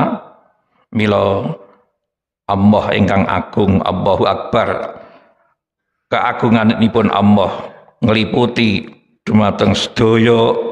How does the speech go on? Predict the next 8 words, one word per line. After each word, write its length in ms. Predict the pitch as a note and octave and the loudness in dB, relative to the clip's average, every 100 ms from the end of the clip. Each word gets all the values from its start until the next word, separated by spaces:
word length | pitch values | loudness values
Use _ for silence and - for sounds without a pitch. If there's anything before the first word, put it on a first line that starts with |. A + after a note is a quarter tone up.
| - - | -12 -4
langit 400 | G2+ G2+ G2+ G#2+ - - - _ _ - | -2 2 2 2 -2 -20 -20 _ _ -4
lapisan 640 | G2+ G2 G#2 - G#2+ G#2 | -2 -2 -4 -2 0 0
pitu, 480 | F#2+ G#2+ - A2+ F#2+ - - - - - - - - - _ _ _ | 0 -4 -2 -2 -2 -6 -16 -20 -20 -20 -20 -20 -20 -20 _ _ _
tingkat, 480 | A#2+ G2 G2 G2+ G2+ - - _ _ _ _ _ _ | 0 2 2 0 -4 -8 -20 _ _ _ _ _ _
tingkatan, 800 | B2 A2 G#2+ G2+ A2+ G#2+ A2 C#3+ - _ _ _ _ _ _ - | 0 2 0 -2 -2 -2 -2 -4 -8 _ _ _ _ _ _ -2
lan 400 | G#2 G2+ G2+ - - | 2 4 2 0 -2
bumi 560 | G2+ G2+ G2+ G2+ G#2+ E3+ - _ _ _ - | 2 4 4 4 2 0 -8 _ _ _ -2
ugi 800 | A2 - - B2+ A#2 G2+ F#2 | -2 -2 -2 2 2 2 -2